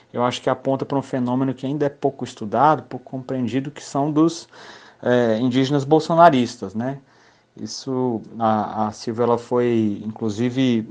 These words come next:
é, coordenadora da Secretaria de Saúde Indígena durante o governo Bolsonaro, durante um período, né?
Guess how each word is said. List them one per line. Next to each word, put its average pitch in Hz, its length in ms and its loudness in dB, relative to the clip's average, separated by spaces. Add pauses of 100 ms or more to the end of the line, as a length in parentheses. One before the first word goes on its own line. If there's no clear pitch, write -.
(120)
é, 110 180 -4
coordenadora 120 640 4
da 127 120 2
Secretaria 113 520 0
de 117 80 -4
Saúde 110 640 -2
Indígena 117 560 -2
durante 110 320 -4
o 110 40 -8
governo 107 260 -2
Bolsonaro, 110 720 -4 (500)
durante 117 300 -2
um 113 40 -6
período, 120 520 2
né? 123 140 -2